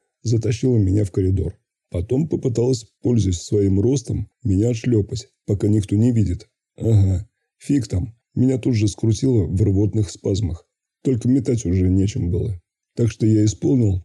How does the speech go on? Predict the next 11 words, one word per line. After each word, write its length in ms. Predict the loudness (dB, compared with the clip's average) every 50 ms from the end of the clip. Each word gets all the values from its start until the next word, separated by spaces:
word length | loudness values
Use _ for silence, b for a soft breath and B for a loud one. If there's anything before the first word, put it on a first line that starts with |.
| _ _
только 300 | 0 0 0 0 0 0
звуковую 640 | 2 2 2 2 2 2 2 2 2 2 2 2 0
часть 320 | 0 -2 -2 -2 -4 -8
арии 420 | -6 -2 0 2 2 4 4 4 2
Риголетто. 640 | 2 2 2 2 2 2 0 0 -4 -6 -6 -6 -8 _ _ _ _ _ _ _ _ _ _
Маша 360 | -4 -2 0 0 0 0 0 2
зашлась 440 | 2 2 2 0 0 0 0 -2
в 100 | -2 -4
охах 520 | -4 -2 0 0 0 0 0 -2 -2 -2 -2
и 200 | -2 0 0 0
ахах, 480 | 2 2 0 0 0 -2 -4 -6 -8